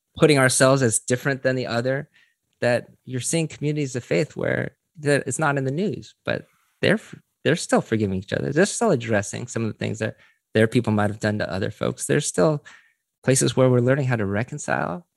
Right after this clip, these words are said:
with each other and to live as one community. And you hear all the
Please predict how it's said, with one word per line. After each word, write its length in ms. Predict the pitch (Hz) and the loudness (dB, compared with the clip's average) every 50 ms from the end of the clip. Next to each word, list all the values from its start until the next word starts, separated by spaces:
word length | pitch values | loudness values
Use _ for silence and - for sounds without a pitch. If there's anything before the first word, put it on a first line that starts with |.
| _ _ _ _ _ _ | _ _ _ _ _ _
with 160 | - 147 143 | -8 -6 -6
each 160 | 156 147 - | -6 -4 -2
other 260 | 151 156 156 165 - - | -2 -2 0 -2 -4 -4
and 100 | - 113 113 | -4 -4 -4
to 60 | 113 | -2
live 240 | 113 123 127 127 127 | 0 0 0 -2 -2
as 160 | 117 110 117 | -6 -6 -4
one 320 | 117 110 107 110 123 127 - _ _ _ _ _ _ _ | -4 -4 -4 -4 -8 -10 -14 _ _ _ _ _ _ _
community. 580 | - 104 107 110 107 120 127 139 165 180 175 _ _ _ _ _ - | -6 -4 -4 -4 -4 -4 -4 -4 -4 -4 -8 _ _ _ _ _ -4
And 200 | - 135 143 160 | -2 0 2 2
you 60 | 180 | 4
hear 180 | 175 247 247 226 | 4 4 4 6
all 160 | 190 185 165 | 6 4 4
the 200 | 147 120 - | 4 2 2